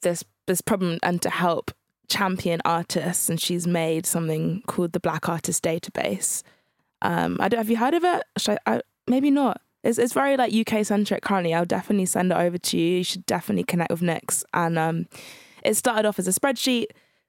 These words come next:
with just loads of artists making electronic music and links to their SoundCloud and Bandcamp. And now it's, it's actually a whole website where you can,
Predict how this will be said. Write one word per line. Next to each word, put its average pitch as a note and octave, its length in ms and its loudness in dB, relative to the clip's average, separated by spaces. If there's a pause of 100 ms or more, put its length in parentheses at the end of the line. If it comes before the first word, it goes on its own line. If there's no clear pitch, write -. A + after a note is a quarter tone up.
with F#3+ 440 2
just F#3+ 300 0
loads F3 280 2
of - 420 -4 (360)
artists E3 460 -2
making D#3+ 280 0
electronic F#3 380 0
music G3+ 380 0
and D#3+ 200 0
links D#3 280 -2
to D#3+ 120 -2
their D#3+ 120 0
SoundCloud D#3 520 -2
and D3+ 120 -2
Bandcamp. D#3 540 -2
And E3 120 0
now E3 200 0
it's, - 220 -4
it's - 180 -2
actually E3+ 160 -2
a D#3+ 40 -2
whole D#3+ 280 -2
website D#3 540 0
where D3+ 140 0
you D3+ 180 -2
can, D3+ 320 -4